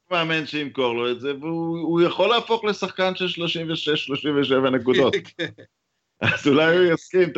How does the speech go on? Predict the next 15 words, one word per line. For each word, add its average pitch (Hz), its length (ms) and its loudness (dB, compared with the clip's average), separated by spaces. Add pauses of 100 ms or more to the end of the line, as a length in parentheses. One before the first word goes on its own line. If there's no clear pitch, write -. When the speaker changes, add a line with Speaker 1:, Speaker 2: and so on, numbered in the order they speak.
(160)
Speaker 1:
תשמע, 185 280 -2
במקום 165 400 0
הטריפל 170 480 -4
דאבלים 139 520 -2
פשוט 117 440 -6
תקלע - 260 -2
ארבעים 113 440 0
נקודות, 117 400 -2
אבל 110 200 2
Speaker 2:
כן, - 80 -2
Speaker 1:
תן - 140 -4
Speaker 2:
את-, - 380 -10
Speaker 1:
לו - 120 2
לשחק. 160 140 0
Speaker 2:
לקבוצה 175 320 -4